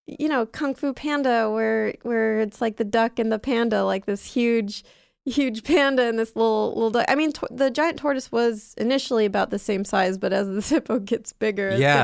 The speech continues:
Speaker 1: gonna, it's gonna dwarf the tortoise. But it, it is, yeah, it, it's a, it, I don't know, it's just really heartwarming, I guess. I, some, this show is often filled with horrible things
Speaker 2: <laughs>
Speaker 1: eating each other, um, you know, but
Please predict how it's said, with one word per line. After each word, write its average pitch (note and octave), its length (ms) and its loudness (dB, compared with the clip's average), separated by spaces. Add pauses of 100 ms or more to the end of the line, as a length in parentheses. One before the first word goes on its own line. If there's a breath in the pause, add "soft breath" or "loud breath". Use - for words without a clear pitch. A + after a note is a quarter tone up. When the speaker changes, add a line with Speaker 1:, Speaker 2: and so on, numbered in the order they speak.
Speaker 1:
gonna, - 40 -10 (360 soft breath)
it's - 80 -20
gonna B3 240 4
dwarf A3 480 0
the G3 120 -2
tortoise. G3 640 0
But G3 160 0
it, G3+ 220 2
it - 0 -
is, C4 240 2 (420 loud breath)
yeah, D4 240 4
it, A#3 280 2
it's A#3 200 -2
a, B3 500 2 (100)
it, - 280 -4 (100)
I A#3+ 140 -4
don't D#4+ 160 -2
know, C#4+ 160 2
it's - 400 -4
just B3 220 -4
really D4+ 260 -2
heartwarming, G3 580 -2
I G3+ 60 -4
guess. G3+ 320 -2
I, G3 160 2
some, C#4 380 -2
this C4 240 -4
show C4+ 260 2
is B3+ 140 2
often A3+ 300 0
filled A3 300 0
with G#3 180 0
horrible G#3 680 2 (480 soft breath)
things A#3 400 4
Speaker 2:
<laughs> - 100 -2
Speaker 1:
eating A#3+ 240 4
each A#3 160 0
other, B3 560 4
um, G3 500 2
you G#3+ 120 0
know, G3 420 0
but D4 320 2